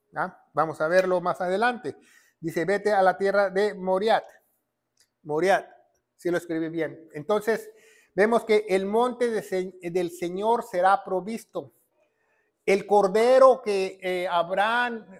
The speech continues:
se dio cuenta que estaba a sus espaldas, e-, este, atorado en la zarza, era un sustituto como lo que hizo nuestro Señor Jesucristo.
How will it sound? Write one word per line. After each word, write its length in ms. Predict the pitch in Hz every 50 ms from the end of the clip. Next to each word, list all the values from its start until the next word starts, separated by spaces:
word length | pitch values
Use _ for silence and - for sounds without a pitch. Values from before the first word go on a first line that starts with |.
| _
se 420 | _ - - - - - 170 165 160
dio 260 | 175 208 214 - -
cuenta 440 | - 208 220 233 240 233 - 208 190
que 100 | - 185
estaba 360 | - - - 202 208 208 208
a 40 | -
sus 220 | - 202 180 - -
espaldas, 680 | 156 - - _ - 196 208 214 208 208 180 - -
e-, 180 | 180 165 160 - -
este, 720 | 160 156 - - _ - 156 151 147 139 131 127 - _ _ _ _ _ _ _ _ _ _ _ _ _ -
atorado 500 | 151 156 - 175 180 185 196 220 220 220
en 100 | 214 202
la 120 | 190 175
zarza, 840 | - - - - 214 240 262 233 - - - 220 214 214 214 - - - _ _ _ _ _ _ _ _ _ -
era 220 | 160 180 208 220
un 100 | 226 226
sustituto 960 | 220 - 208 - - - - 180 - _ - 254 285 285 - 214 214 202 208
como 280 | - 180 170 165 165 165
lo 220 | 160 160 156 160
que 140 | - 165 165 170
hizo 260 | 180 196 175 208 190
nuestro 260 | 180 165 - 170 143
Señor 240 | - 175 180 180 -
Jesucristo. 800 | 180 175 - 170 156 - 202 254 262 254 _ - 165 - -